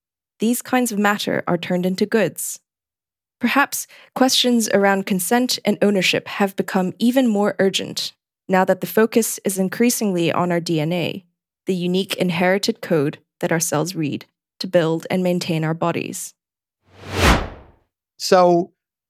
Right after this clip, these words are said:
Speaker 2: you know, one thinks about, "Oh, I own my car, I own my computer,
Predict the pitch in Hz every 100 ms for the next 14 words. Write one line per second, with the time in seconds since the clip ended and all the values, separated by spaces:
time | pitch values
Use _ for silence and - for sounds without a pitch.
0 | _ - 202 180 202 226 202 - 269 -
1 | 185 185 190 - 170 170 156 156 156 147
2 | 127 - - 220 214 208 202 202 - 135
3 | 156 170 147 143 135 127 123 123 - 139
4 | 135 - 220 220 196 175